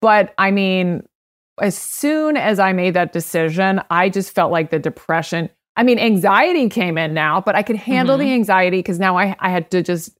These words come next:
Speaker 1: do the jokes, make the list, you know, get the outfit, da, da, da.
Speaker 2: It,
Speaker 1: But the
Speaker 2: yeah.
Speaker 1: depression, I was just sitting there like
Speaker 2: No, this is so what I'm reading right now. I was just
Speaker 1: Yeah.
Speaker 2: reading this chapter last night.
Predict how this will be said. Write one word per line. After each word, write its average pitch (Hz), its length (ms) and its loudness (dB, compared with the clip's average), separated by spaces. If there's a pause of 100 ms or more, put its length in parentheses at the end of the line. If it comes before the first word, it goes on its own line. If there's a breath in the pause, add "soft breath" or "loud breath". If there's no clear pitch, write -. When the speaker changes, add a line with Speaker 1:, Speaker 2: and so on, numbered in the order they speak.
Speaker 1:
do 180 160 0
the 175 120 -2
jokes, 226 420 0
make 165 200 -2
the 190 100 0
list, 214 520 0
you 190 120 -2
know, 165 160 0
get 190 160 -4
the 214 60 0
outfit, 190 600 0
da, 202 120 -2
da, 208 120 -2
da. 247 220 2
Speaker 2:
It, - 200 -10 (140)
Speaker 1:
But 233 80 -4
the 262 80 0
Speaker 2:
yeah. 254 160 4
Speaker 1:
depression, 330 400 2
I 233 120 2
was 233 120 2
just 233 220 -6
sitting 320 260 0
there 240 160 0
like 196 220 4
Speaker 2:
No, 269 260 0 (380)
this 269 180 -6
is 294 140 -6
so 262 320 -2
what 269 160 2
I'm 262 120 0
reading 254 300 -2
right 254 180 -2
now. 220 160 2
I 208 40 2
was 214 120 -2
just 226 140 -4
Speaker 1:
Yeah. 214 140 4
Speaker 2:
reading 165 140 2
this - 260 -2
chapter 240 340 0
last 214 300 0
night. 233 240 -2